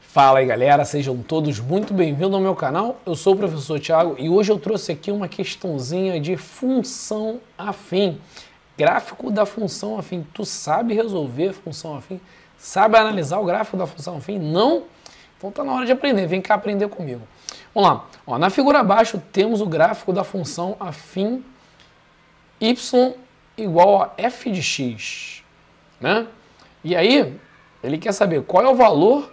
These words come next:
da ordenada k. Na verdade, gente, eu primeiro tenho que saber qual é a lei de função, que função é essa? Né? Se eu souber a função, aí naturalmente eu sei aqui o x,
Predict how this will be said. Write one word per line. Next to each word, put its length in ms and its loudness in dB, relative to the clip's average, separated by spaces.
da 260 -2
ordenada 800 0
k. 300 4
Na 60 -12
verdade, 400 4
gente, 320 -2
eu 100 -2
primeiro 400 4
tenho 140 -2
que 60 -6
saber 420 2
qual 360 6
é 360 4
a 100 4
lei 340 2
de 100 0
função, 400 -2
que 220 -4
função 640 -4
é 100 -4
essa? 500 -6
Né? 160 -8
Se 100 -4
eu 60 -2
souber 340 0
a 60 2
função, 640 0
aí 160 -6
naturalmente 680 0
eu 80 -2
sei 300 0
aqui 380 -4
o 100 -6
x, 640 0